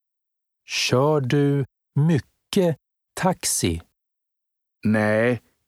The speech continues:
Speaker 2: inte så mycket. Jag jobbar bara tre dagar i veckan.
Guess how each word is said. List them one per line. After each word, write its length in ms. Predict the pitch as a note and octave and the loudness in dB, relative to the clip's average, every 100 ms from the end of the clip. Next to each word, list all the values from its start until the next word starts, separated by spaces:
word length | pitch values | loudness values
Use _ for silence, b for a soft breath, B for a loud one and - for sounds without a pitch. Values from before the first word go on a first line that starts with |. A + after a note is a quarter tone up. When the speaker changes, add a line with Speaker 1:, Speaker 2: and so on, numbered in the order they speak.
| - | -2
Speaker 2:
inte 720 | C3+ G#2+ G2 - E3 D3+ - | 0 2 -2 -4 -2 -2 -2
så 460 | - G2 E2 D#2+ - | -4 -2 -2 -4 -4
mycket. 800 | A2+ C3 G#2 _ - F3+ A2 - _ _ _ _ _ _ _ _ _ - | 0 0 -2 _ -4 0 0 -4 _ _ _ _ _ _ _ _ _ -6
Jag 500 | G#2 G2+ F2+ G#2 A#2 | -2 0 2 0 -2
jobbar 680 | D3 F#3 D#3+ F#2 G#2+ G#2 G#2 | 0 0 0 0 0 0 0
bara 640 | A#2+ A#2 E2+ F2+ E2+ E2 - _ - | 0 0 0 -2 -4 -8 -14 _ -10
tre 520 | - D3 F3 F3 E3 D#3 | -2 0 0 0 -2 -2
dagar 640 | A2+ F#2+ F2 E2 E2 D#2 | 0 0 0 -2 -4 -8
i 280 | - F2 D#2+ | -6 -4 -4
veckan. 800 | D#2+ A#2 G2+ _ - A2+ F#2+ | -2 -2 -2 _ -4 -2 -2